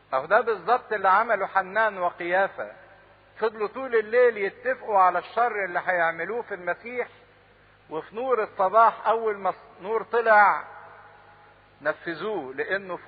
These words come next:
قدرة ايديهم. العامل الاولاني اللي ضيع قيافة ارتباطه بحنان.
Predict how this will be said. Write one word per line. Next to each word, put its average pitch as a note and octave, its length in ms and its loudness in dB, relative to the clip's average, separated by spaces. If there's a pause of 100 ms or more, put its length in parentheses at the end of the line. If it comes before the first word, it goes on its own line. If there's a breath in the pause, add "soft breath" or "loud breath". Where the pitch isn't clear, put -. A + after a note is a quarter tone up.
قدرة E3 340 -4 (100)
ايديهم. D3 540 -6 (1120)
العامل C4 540 2
الاولاني A#3 640 0
اللي A#3+ 140 -2
ضيع A#3+ 360 4
قيافة A3+ 580 0
ارتباطه G#3 520 0
بحنان. F#3 720 -2